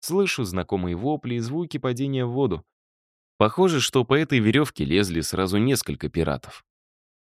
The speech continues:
Резко поворачиваюсь вправо и срубаю последний абордажный крюк. Есть контакт. Полетайте, голуби. Угроза с этой стороны устранена.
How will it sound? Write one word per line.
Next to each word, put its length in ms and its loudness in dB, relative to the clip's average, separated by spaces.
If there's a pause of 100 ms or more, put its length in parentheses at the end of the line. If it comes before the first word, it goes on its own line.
(180)
Резко 360 0
поворачиваюсь 680 0
вправо 320 0
и 60 4
срубаю 420 0
последний 560 0
абордажный 580 -2
крюк. 340 -10 (480)
Есть 420 -2
контакт. 580 -10 (200)
Полетайте, 580 2
голуби. 500 -2 (420)
Угроза 520 0
с 120 -6
этой 220 -2
стороны 420 -4
устранена. 680 -6